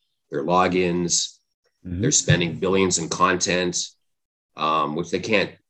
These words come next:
Speaker 1: it's not sustainable. So they have to have another revenue source. So I'm, I'm sure some smart person is able to do the numbers to say, "Okay, if we, if we offer Netflix at nine ninety-nine and, and X percent of people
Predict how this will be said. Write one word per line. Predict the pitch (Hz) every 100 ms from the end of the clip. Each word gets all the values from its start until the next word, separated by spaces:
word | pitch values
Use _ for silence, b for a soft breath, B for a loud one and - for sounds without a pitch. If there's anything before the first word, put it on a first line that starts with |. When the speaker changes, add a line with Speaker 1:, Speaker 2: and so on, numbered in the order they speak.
| -
Speaker 1:
it's | 85 -
not | 95
sustainable. | - - 98 92 69 - -
So | - 71
they | - 82
have | 98 101
to | -
have | 73 71 65 -
another | 78 76 71 69 _ -
revenue | 76 71 71 67 -
source. | - 67 71 -
So | 73 69
I'm, | 76
I'm | 80
sure | 80 - 98 90 - _ _ _ _ _ _ _
some | - 92
smart | 90 90 85 80
person | - 78 80
is | 80
able | 82 82
to | 80
do | 80
the | 80
numbers | 82 80 71 85 -
to | -
say, | - 71
"Okay, | 76 73 73 78
if | 76 76
we, | 76 73 - _ _ _ _ _ _
if | - 85
we | 82
offer | 82 85 - 78
Netflix | 82 85 - 82 80 87
at | - -
nine | 87 85 87
ninety-nine | 87 85 82 90 87 82 82
and, | 80 80
and | 80 78 76 73 _ _ _ _ -
X | 90 90
percent | - 95 104 92
of | 82
people | 98 90 85 80 -